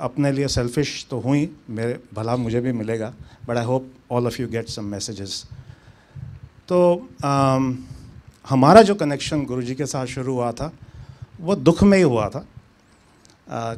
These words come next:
कई संगत मेरा यह सत्संग सुन सक-, सुन चुकी है, कई संगत नहीं भी है। So I would, um, ask for pardon from those who have heard it earlier। तो,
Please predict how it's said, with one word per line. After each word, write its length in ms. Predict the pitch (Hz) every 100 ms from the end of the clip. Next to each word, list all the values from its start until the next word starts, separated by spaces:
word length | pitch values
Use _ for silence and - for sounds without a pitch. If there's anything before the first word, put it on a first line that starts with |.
| -
कई 120 | 156
संगत 340 | 156 151 151 135
मेरा 200 | 131 127
यह 100 | 120
सत्संग 520 | - 120 117 123 120
सुन 240 | - 123
सक-, 320 | 123 127 - -
सुन 200 | 135 127
चुकी 280 | 131 131
है, 200 | 120 120
कई 200 | 120 139
संगत 360 | 123 123 120 120
नहीं 220 | 117 123 139
भी 120 | 123
है। 220 | 113 131 - - - - - - - -
So 40 | 117
I 260 | 113 110
would, 220 | 113 113 107 -
um, 580 | - 113 107 101 98 92 90 _ -
ask 200 | 123 127
for 100 | 131 123
pardon 300 | 120 117 131 127
from 100 | 120
those 200 | 110 120 113
who 80 | 110
have 180 | 98
heard 160 | 120 131
it 120 | 120
earlier। 300 | 110 101 98 - _ - - - - - - _ _ -
तो, 380 | 185 190 196